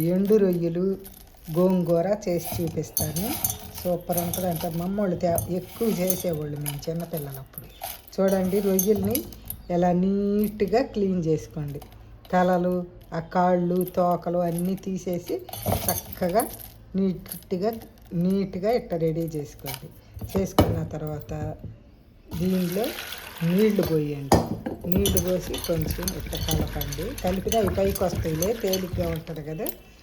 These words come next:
అందుకని కలిపి ఇట్ట మూత పెట్టి ఒక గంట ఉంచండి. చక్కగా నాని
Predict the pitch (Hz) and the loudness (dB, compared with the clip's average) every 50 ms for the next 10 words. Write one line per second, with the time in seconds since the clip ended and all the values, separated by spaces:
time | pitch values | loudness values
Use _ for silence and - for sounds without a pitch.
0 | - - - - 170 165 160 156 156 - 165 156 165 202 269 - - - - - | -20 -20 -12 -8 -4 -2 -2 -2 -2 -2 -2 -2 -2 -4 -6 -8 -12 -16 -18 -16
1 | - - - - 220 214 214 214 - 320 403 453 - - - - - - - - | -16 -14 -4 -2 0 0 0 -2 -2 -4 -6 -6 -8 -14 -18 -18 -20 -20 -8 -6
2 | 208 214 - - 277 277 220 190 196 208 208 202 - 196 190 190 185 - - - | -6 -4 0 0 0 0 2 0 0 0 0 -2 0 4 4 4 6 6 6 6
3 | - - 202 196 - - 151 - - 185 180 175 165 - 180 165 165 160 - 185 | 8 8 10 8 8 8 6 2 2 0 0 0 0 -2 -2 -4 -4 -2 -2 -4
4 | 165 151 147 151 - - - - - - - - 208 - - - - - - 208 | -4 -2 -4 -6 -10 -12 -18 -20 -20 -20 -8 -8 -8 -8 -8 -14 -20 -6 -2 -2
5 | 196 185 196 185 180 185 190 190 196 202 214 220 262 320 | 0 0 0 0 0 0 0 0 0 0 0 0 0 0